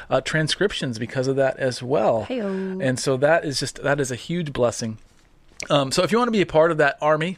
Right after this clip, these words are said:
Speaker 1: the small army that is being amassed on the internet, uh, please do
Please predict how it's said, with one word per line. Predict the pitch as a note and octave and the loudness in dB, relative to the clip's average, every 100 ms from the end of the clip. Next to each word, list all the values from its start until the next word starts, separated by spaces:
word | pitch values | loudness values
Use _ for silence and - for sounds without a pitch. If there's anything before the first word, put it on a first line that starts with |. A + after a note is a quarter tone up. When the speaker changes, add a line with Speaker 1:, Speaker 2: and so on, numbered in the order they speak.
| - | -8
Speaker 1:
the | D3 C3 | -4 -4
small | - D3+ D3+ | 0 2 4
army | D3 D3+ | 4 2
that | C#3+ B2+ | 2 2
is | A#2+ | 0
being | B2+ B2+ | -4 -2
amassed | B2 B2 C3 - | 0 2 0 0
on | C3 | -2
the | B2 B2 | 0 0
internet, | B2+ B2+ B2+ - - - - | 2 2 2 -6 -16 -14 -2
uh, | C3 B2+ | 0 0
please | G3+ G3+ D3+ | 2 0 0
do | C#3 D3 D#3 C#3 | 0 2 4 2